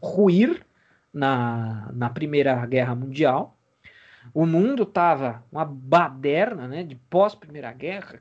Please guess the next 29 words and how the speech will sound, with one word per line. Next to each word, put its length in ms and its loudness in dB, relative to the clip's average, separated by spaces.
crise 340 -4
de 60 -12
vinte 240 -12
e 40 -16
nove, 300 -4
como 160 -12
eu 60 -6
mencionei. 600 -6
E 100 6
o 60 6
que, 320 -8
o, 160 -12
o 80 -2
que 200 -6
que 200 -4
essas 420 0
pessoas, 260 -2
o 40 -12
que 80 -18
que 120 -4
esses 360 -4
grupos 480 0
tinham 500 -4
para, 500 2
eh, 760 0
se, 400 -4
se, 800 -4
se 480 -6
vincular, 760 2